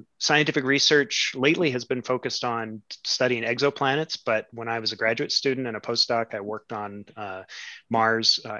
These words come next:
exploration. And in fact, um, we were doing a lot of analysis of the Viking landers,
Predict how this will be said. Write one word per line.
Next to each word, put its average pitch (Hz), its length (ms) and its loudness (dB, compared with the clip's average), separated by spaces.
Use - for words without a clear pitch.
exploration. 123 840 -2
And 113 100 -6
in 107 100 -10
fact, 117 440 -2
um, 104 480 -8
we 113 80 -4
were 107 120 -6
doing 113 300 -4
a 107 80 -6
lot 113 220 0
of 107 160 -6
analysis 117 560 -2
of 107 100 -8
the 110 80 -6
Viking 156 380 2
landers, 110 580 -4